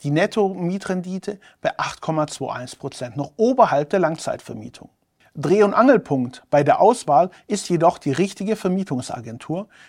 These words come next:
die wir über unser Netzwerk gerne empfehlen. Lass mich hier kurz auf einen wesentlichen Fallstrick eingehen,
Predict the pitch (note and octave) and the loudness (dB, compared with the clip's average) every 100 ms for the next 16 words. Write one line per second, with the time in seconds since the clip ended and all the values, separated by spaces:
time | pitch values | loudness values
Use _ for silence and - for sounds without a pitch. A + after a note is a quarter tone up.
0 | _ E3 D3 A#3+ A3+ F#3 D3+ D3 C3+ B2 | _ -2 0 0 2 0 2 2 0 -2
1 | A2+ - C3 C#3+ - C3+ G#2+ G#2+ B2+ - | -4 -6 -4 -4 -2 -2 -2 -6 -12 -4
2 | D#3+ - - - _ _ _ _ _ E3 | -4 -2 -6 -18 _ _ _ _ _ -2
3 | D#3+ - F3 - C#4 D4+ - - D4+ - | -2 -2 -6 -2 2 4 4 0 -2 0
4 | D#3+ - C#3+ D3 C#3+ E3+ A3+ - G#3+ F#3+ | -2 0 0 -2 0 0 -2 -2 -6 -4
5 | G3 - A#2 B2+ - B2+ - D3+ D3+ F#3+ | -6 -2 -2 -2 -6 -6 -2 -2 -2 -4
6 | B3 | -6